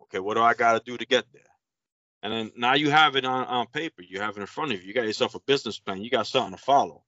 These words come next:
So when you're sitting down, you're like, "Ah, I ain't doing nothing." You're gonna see that, like, "Shit, I ain't gonna get that if I don't do this right now. Fuck it, let me get up and do it."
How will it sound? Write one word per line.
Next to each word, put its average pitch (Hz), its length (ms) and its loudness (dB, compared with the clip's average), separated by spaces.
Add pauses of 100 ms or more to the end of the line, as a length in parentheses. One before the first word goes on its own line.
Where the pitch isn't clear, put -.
(420)
So 104 60 -14
when 107 100 -4
you're 113 60 -4
sitting 117 280 2
down, 131 320 6
you're 113 120 -4
like, 104 180 -4
"Ah, 101 340 -2 (100)
I - 120 -6
ain't - 120 -10
doing 107 200 -8
nothing." 110 160 -6
You're 120 140 -6
gonna 107 100 -4
see - 200 -2
that, 110 280 0 (100)
like, 90 220 -12
"Shit, 90 400 -14 (480)
I 104 140 -4
ain't 104 100 -8
gonna 110 200 -2
get 110 260 -2
that 117 180 4
if 95 140 -4
I 98 40 0
don't 101 160 -2
do 98 140 -8
this 101 220 -4
right 92 140 -6
now. 87 120 -10
Fuck - 280 -10
it, 73 40 -12
let 92 100 -10
me 98 80 -8
get 95 140 -4
up - 120 -10
and 90 120 -16
do 110 220 2
it." - 60 -20